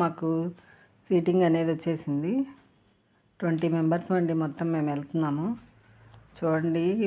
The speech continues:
పండగ సీజన్ కాబట్టి మాకు టికెట్లు కూడా అందలేదండి, షిరిడీకి డైరెక్ట్ ట్రైన్కి. అసలు ఉదయం పూట జర్నీ అయితే సూపర్గా ఉందండి. ఆ వాతావరణం కానీ చాలా బాగుంది.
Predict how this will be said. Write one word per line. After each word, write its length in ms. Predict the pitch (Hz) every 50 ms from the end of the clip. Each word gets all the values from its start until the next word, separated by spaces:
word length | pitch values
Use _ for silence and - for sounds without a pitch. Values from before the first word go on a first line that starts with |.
| 196 -
పండగ 300 | 175 160 156 160 170 180 180 180
సీజన్ 280 | 202 180 175 180 180 170 170
కాబట్టి 280 | 165 156 156 165 160 180 170
మాకు 140 | 170 156 156 151
టికెట్లు 340 | 170 160 - 170 160 170 175 175 180
కూడా 160 | 175 170 185 180 165
అందలేదండి, 640 | 165 165 170 170 175 175 165 160 156 156 151 165 180 208 220 208 190 175 165 165 165 165 165 160 160 160 156 151 147 -
షిరిడీకి 480 | - 180 160 160 175 180 175 175 180 165 165
డైరెక్ట్ 340 | 165 160 165 160 165 - 175 165
ట్రైన్కి. 420 | 180 170 160 151 151 147 - 180 220 269 - - - - - - - - - - - - -
అసలు 220 | 175 - 175 170 170 165
ఉదయం 240 | 160 156 170 180 190 190 196
పూట 120 | 190 175 185 180 165
జర్నీ 240 | 170 165 160 170 175 170 165
అయితే 200 | 160 170 190 185 180 -
సూపర్గా 420 | 180 165 160 - 170 160 160 160 160
ఉందండి. 400 | 160 160 165 170 165 160 156 160 170 175 170
ఆ 80 | 165 156 151 151
వాతావరణం 600 | 151 147 - - 160 160 160 156 156 151 151 147 147
కానీ 220 | 143 147 151 170 208 247 - - - - - - - - - - - -
చాలా 320 | - 165 165 165 165 170 170 165
బాగుంది. 320 | 165 156 151 147 151 165